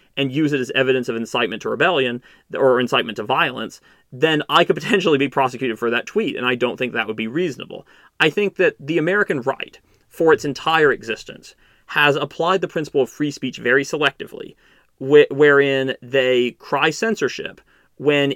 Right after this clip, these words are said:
anything that they like or aren't offended by is being censored even by a private company. But then as soon as somebody says something that offends them,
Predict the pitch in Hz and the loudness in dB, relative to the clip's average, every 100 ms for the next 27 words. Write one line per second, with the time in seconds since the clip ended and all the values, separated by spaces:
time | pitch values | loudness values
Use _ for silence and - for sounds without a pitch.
0 | - 151 165 - 165 156 131 - 123 117 | -2 -2 -2 -4 -4 0 0 -2 -6 2
1 | 139 151 135 185 165 127 - 135 - 127 | 4 6 4 2 2 0 0 -2 0 -2
2 | 120 - 196 190 127 - - 110 - _ | -4 -2 -2 -2 -6 -8 -10 -14 -16 _
3 | _ 143 123 156 143 135 131 113 - _ | _ -4 -2 0 0 0 -2 -6 -12 _
4 | _ _ _ _ - - 165 143 151 135 | _ _ _ _ -4 2 2 4 0 0
5 | 170 175 151 135 120 - 156 117 - 175 | -2 0 2 2 2 2 2 2 -2 -2
6 | - - - _ - _ _ 170 147 175 | -2 -12 -18 _ -20 _ _ 2 4 4
7 | 165 - 143 - 208 220 220 156 - 175 | 2 2 -2 -2 0 0 2 -2 -2 -4
8 | 156 147 - 156 147 139 147 131 120 113 | -2 -4 -4 2 2 2 -2 0 0 0
9 | 127 113 107 110 196 196 135 143 | -2 -2 -6 -4 -2 0 -2 -6